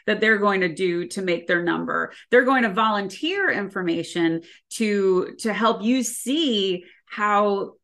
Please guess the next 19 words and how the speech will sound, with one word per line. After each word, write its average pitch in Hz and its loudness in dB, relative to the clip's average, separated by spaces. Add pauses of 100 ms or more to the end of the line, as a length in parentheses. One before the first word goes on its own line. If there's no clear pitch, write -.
(160)
what 247 4
they're 220 2
capable 214 -2
of 190 2
and 190 -6
how 196 0
good 190 -2
they 196 -2
are. - -6
So 202 2 (320)
it's, 208 2
um, 190 0 (320)
it's 190 -4
definitely 214 0
a, 180 0
a 190 -2
place 208 -4
of 175 -4
panic 185 -2